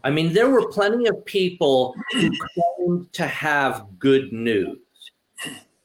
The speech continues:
Then Jesus said, "I myself am the good news." There were plenty of people out there who claimed to have discovered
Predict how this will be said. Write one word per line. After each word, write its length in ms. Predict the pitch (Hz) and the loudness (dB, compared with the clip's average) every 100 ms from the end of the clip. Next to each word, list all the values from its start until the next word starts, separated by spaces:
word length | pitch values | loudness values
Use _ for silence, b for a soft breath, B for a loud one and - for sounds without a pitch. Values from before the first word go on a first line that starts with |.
| _ _ - | _ _ -4
Then 220 | 156 156 | -2 -2
Jesus 600 | 127 185 269 247 190 - | -6 -2 0 0 0 -2
said, 320 | - 160 131 - _ | 0 0 0 -2 _
"I 320 | 160 190 233 | -2 0 0
myself 1200 | 214 185 170 156 147 - - 180 180 156 117 - - _ _ _ - | 0 0 0 0 -2 -8 -6 -2 0 0 -2 -6 -20 _ _ _ -6
am 600 | 180 202 208 170 131 - _ | -2 0 0 -2 -8 -16 _
the 80 | 131 | -10
good 320 | 113 113 95 | -4 -2 -2
news." 400 | 95 92 76 - - - _ _ _ _ _ _ | -4 -8 -8 -12 -20 -20 _ _ _ _ _ _
There 120 | 185 | 2
were 180 | 262 247 | 2 2
plenty 280 | 247 233 214 | 0 2 2
of 100 | 180 | 0
people 340 | 220 214 196 | -4 -6 -2
out 240 | 165 156 - | 0 0 0
there 200 | 156 151 | 0 -2
who 200 | 135 156 | -2 -4
claimed 560 | - - 160 165 156 - | -6 -2 -2 0 -6 -8
to 200 | - 143 | -4 -4
have 460 | - 156 139 127 - | -2 0 0 0 -4
discovered 1080 | 131 - - - - 196 233 185 151 98 85 | -6 -6 -6 -10 -2 0 2 2 0 0 -4